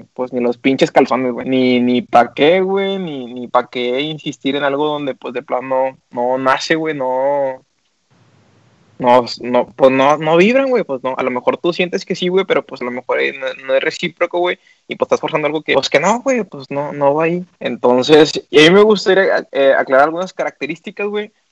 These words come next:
de, de cómo considerar ya cuando estás, o sea, cuando ya tienes que rendir, güey, ya de cajón, güey,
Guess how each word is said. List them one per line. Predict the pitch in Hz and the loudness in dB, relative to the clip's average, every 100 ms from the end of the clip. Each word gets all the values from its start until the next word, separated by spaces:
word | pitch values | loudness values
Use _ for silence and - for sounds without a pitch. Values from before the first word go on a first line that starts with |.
| _ | _
de, | 131 131 123 123 117 | -4 0 0 0 -4
de | 123 123 123 - | -6 -6 -6 -8
cómo | 135 160 160 | -10 -10 -8
considerar | 165 135 127 135 | -8 -2 0 0
ya | 139 | -2
cuando | 156 156 | -4 -8
estás, | 139 139 | -6 -6
o | 135 | -4
sea, | 135 | -2
cuando | 131 123 | 2 2
ya | 135 | 2
tienes | - 185 180 | -2 -4 0
que | 196 | 0
rendir, | 190 180 180 | 2 4 2
güey, | 190 190 | 2 2
ya | 165 | 0
de | 139 127 135 | -2 _ -6
cajón, | 127 127 - 196 | -2 -2 -2 -2
güey, | 240 262 | -4 -8